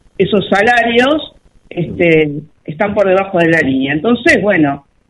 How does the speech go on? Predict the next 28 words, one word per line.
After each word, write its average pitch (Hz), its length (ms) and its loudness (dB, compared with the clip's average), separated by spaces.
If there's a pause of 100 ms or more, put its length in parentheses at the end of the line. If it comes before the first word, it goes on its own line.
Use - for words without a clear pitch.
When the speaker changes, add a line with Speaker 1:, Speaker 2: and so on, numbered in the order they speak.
(260)
Speaker 1:
eh, 156 480 -2
hay 247 180 0
que 254 80 -2
aumentar 202 480 0
de 233 60 -2
manera 208 380 0
urgente 269 840 2 (360)
a 190 120 -4
un 208 260 -2
cincuenta 226 520 2
por 180 200 -4
ciento 226 240 -2
del 185 120 -6
salario 196 420 -2
mínimo, 277 760 2 (200)
que - 80 -12
tiene 196 200 -2
que 180 100 -4
ser 202 160 -2
equivalente 196 640 0
además 175 460 -2
a 180 40 -2
la 165 120 -2
canasta 170 420 -6
familiar, 220 520 -4
que 214 100 0
hoy 220 140 2
está 262 460 -4